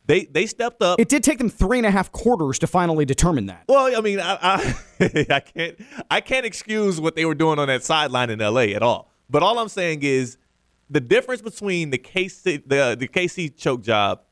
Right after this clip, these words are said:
Speaker 1: and the forty-niners choke job is – one, I feel like, was because they had a deficiency at quarterback. The other one was they had so much trust, uh, trust and faith in what they had. They were so overconfident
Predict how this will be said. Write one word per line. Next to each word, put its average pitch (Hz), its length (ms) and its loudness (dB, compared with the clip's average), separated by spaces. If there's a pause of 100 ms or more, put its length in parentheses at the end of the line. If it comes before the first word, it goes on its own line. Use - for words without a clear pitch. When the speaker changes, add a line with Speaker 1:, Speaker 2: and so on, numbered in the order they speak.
(120)
Speaker 1:
and 123 100 -6
the 113 40 -2
forty-niners 135 560 0
choke 117 240 -2
job 104 260 2
is – 101 240 -2 (240)
one, 151 400 2
I 135 100 0
feel 135 240 -2
like, 117 260 0
was 117 160 -2
because 107 600 0
they 113 100 0
had 123 160 0
a 107 80 -2
deficiency 127 580 -4
at 107 80 -2
quarterback. 101 540 0 (240)
The 117 140 2
other 196 160 2
one 147 200 -2
was 113 340 0
they 131 120 -2
had 151 220 -2
so 170 240 0
much 175 280 -2
trust, - 380 -4 (140)
uh, 120 160 4
trust - 340 -6
and 113 100 -10
faith 143 360 -2 (320)
in 165 160 0
what 160 160 0
they 131 100 0
had. 143 220 -2
They 131 80 -2
were 131 100 -2
so - 280 -2
overconfident 147 800 -2